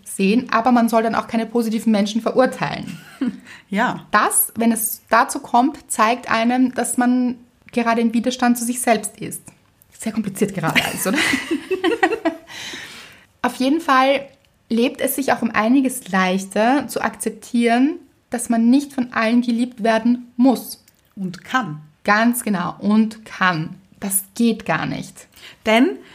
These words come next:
Speaker 2: ich finde, da kann man sich selbst als bestes Beispiel nehmen. Man selbst mag doch auch nicht jeden, den man
Speaker 1: Mhm.
Speaker 2: kennenlernt.
Speaker 1: Mhm.
Speaker 2: Und das heißt jetzt nicht, man muss jeden lieben oder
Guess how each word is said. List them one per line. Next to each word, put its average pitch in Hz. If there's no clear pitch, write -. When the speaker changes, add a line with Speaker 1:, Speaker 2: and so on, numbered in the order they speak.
Speaker 2:
ich -
finde, 320
da 277
kann 262
man 269
sich -
selbst -
als 220
bestes 220
Beispiel 269
nehmen. 175
Man 190
selbst 226
mag 196
doch 190
auch 226
nicht 196
jeden, 185
den 208
man 262
Speaker 1:
Mhm. 269
Speaker 2:
kennenlernt. 170
Speaker 1:
Mhm. 262
Speaker 2:
Und 214
das 226
heißt 240
jetzt 233
nicht, 262
man 226
muss 233
jeden 208
lieben 208
oder 208